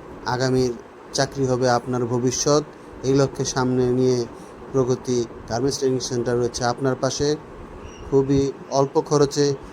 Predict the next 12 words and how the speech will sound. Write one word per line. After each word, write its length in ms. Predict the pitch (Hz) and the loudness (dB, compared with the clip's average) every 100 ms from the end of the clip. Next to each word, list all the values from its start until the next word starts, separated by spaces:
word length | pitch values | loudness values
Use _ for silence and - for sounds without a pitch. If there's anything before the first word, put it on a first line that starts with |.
| - | -10
আপনার 360 | 123 127 143 131 | -8 -4 0 2
দক্ষতা 380 | 135 135 143 135 | 2 0 2 4
অর্জন 240 | 127 135 | 4 2
করতে 260 | 131 131 139 | 0 0 0
পারবেন 460 | 139 139 143 147 160 - - 120 | 2 4 4 2 0 -10 -14 -10
এবং 280 | 120 120 123 | -4 -2 0
এখান 260 | 143 143 | 2 2
থেকে 420 | 135 135 139 127 123 - - - - | 2 0 2 2 0 -10 -16 -8 2
কাজ 220 | 131 123 - - - - - - - | 4 4 -2 -18 -18 -20 -20 -16 -8
শিখে 500 | - 143 147 135 123 - - - - - | -4 2 6 6 4 -6 -18 -18 -18 -2
ভবিষ্যতে 500 | 131 135 143 - 135 | 0 2 2 2 0
আপনি 420 | 123 - 123 120 | 0 0 0 0